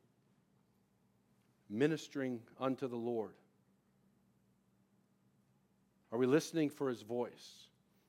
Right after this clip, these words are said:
And then are we bringing him? Are we bringing Christ? Are we bringing the gospel into our broken world? Are we being that royal priesthood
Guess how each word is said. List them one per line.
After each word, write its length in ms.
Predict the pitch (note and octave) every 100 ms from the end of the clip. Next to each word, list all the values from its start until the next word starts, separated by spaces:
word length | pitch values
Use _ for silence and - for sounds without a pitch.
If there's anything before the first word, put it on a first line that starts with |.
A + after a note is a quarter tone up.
| _ _ -
And 120 | B2
then 80 | D3+
are 100 | D#3
we 140 | C#3
bringing 580 | A#2 B2 E3+ F3+ D3+ A#2+
him? 360 | - B2+ G2+ F2+
Are 80 | A2
we 120 | A#2+
bringing 360 | A#2 F3+ G3
Christ? 340 | E3 C#3 A#2 -
Are 60 |
we 100 | B2
bringing 400 | B2 D3 F#3 G3
the 100 | E3
gospel 680 | C#3+ D3 E3 - - C3 G#2 - - - -
into 360 | C3 D#3+ D3 E3+
our 100 | D3
broken 460 | A#2+ B2+ B2 C3 A#2+
world? 320 | D3+ D3 G#2 - _ _ _ _ _ _ _ _ -
Are 140 | C3
we 140 | C3+
being 360 | B2 D#3+ G3 F3
that 220 | D#3 C3+
royal 340 | C3+ D#3 E3+ D#3
priesthood 720 | - E3+ F3+ - - B2+